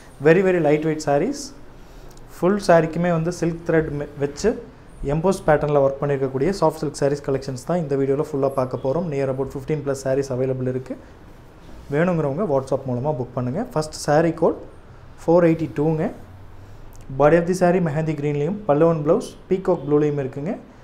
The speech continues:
பல்லுவோட கலர், அதாவது பீகாக் ப்ளூ ஷேடே வந்து பார்த்துட்டிங்கன்னா, body of the saree full portion-ுக்குமே top and bottom-லையும் கான்ட்ராஸ்ட்டாக வர மாதிரி மேக் பண்ணியிருக்கோம். பாடியில் வந்திருக்க இந்த லீஃப் பேட்டர்ன்ஸ் வந்து பார்த்துட்டிங்கன்னா, ஃபுல் சாரிக்குமே வருங்க. அது வந்து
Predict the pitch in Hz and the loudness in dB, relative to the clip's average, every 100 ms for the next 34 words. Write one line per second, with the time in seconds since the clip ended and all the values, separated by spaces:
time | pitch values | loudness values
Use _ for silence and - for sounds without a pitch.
0 | - - - - - - 160 202 208 175 | -20 -20 -20 -20 -10 2 4 6 6 6
1 | 160 147 143 139 147 147 143 143 175 170 | 4 2 4 2 2 2 0 -2 -2 0
2 | 170 147 151 156 147 147 143 135 135 127 | 0 0 -2 2 2 2 0 -2 -2 -2
3 | 131 147 254 220 - - 135 135 156 170 | -4 -4 -6 -8 -14 -12 -2 2 4 4
4 | 165 160 151 190 - - 180 170 151 156 | 2 0 0 0 -2 -4 -2 -2 -2 -2
5 | 143 180 196 156 151 156 143 139 139 135 | -4 -4 2 2 2 -2 -2 -4 -4 -4
6 | 214 - - - - 165 165 160 170 143 | -4 -6 -16 -12 0 0 2 0 0 0
7 | 143 139 139 220 - - - - - 139 | -2 -2 -4 -6 -8 -20 -20 -16 -6 -4
8 | 143 139 135 123 190 - - - - - | -4 -4 -4 -4 -6 -6 -12 -18 -20 -20
9 | - - - - - - - - 143 185 | -20 -20 -20 -20 -20 -20 -20 -2 4 6
10 | 208 180 165 165 208 285 - - - - | 6 4 2 2 0 0 -6 -16 -16 -18
11 | - 160 156 165 202 208 175 165 160 151 | -6 2 4 4 2 4 4 4 0 -2
12 | 147 147 139 143 131 143 254 - - 208 | 0 2 0 0 -4 -2 -4 -6 -2 -2
13 | 202 175 160 - 160 147 139 143 254 147 | 2 4 4 2 -2 0 0 0 -4 0
14 | 135 156 | 0 -2